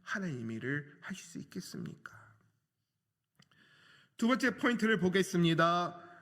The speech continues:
여호수아는 말을 현실을 보는 데 말을 하는 것이 아니라 하나님의 현재의 말로 하는 것을 우리가 볼 수 있습니다. 십오 절에 보면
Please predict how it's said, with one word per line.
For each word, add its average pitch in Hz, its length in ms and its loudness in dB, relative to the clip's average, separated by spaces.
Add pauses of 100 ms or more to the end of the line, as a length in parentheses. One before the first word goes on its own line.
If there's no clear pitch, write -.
(120)
여호수아는 208 640 4
말을 160 580 4
현실을 262 760 4
보는 208 260 2
데 185 460 2
말을 147 360 2
하는 170 140 2
것이 147 240 -2
아니라 151 540 0 (340)
하나님의 247 760 4
현재의 254 540 0
말로 131 420 0
하는 160 200 -2
것을 135 260 -6
우리가 151 240 -2
볼 151 140 -6
수 - 180 -12
있습니다. - 720 -12 (340)
십오 254 320 0
절에 247 240 2
보면 226 560 2